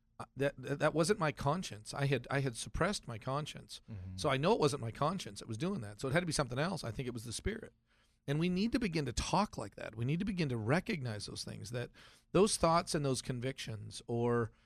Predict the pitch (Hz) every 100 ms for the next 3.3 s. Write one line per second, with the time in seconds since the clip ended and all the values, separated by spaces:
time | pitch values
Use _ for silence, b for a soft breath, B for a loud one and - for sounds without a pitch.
0 | b b 117 110 110 110 - 160 185 156
1 | 180 190 160 120 110 101 110 - - -
2 | - 151 247 208 160 - - 160 185 -
3 | - 147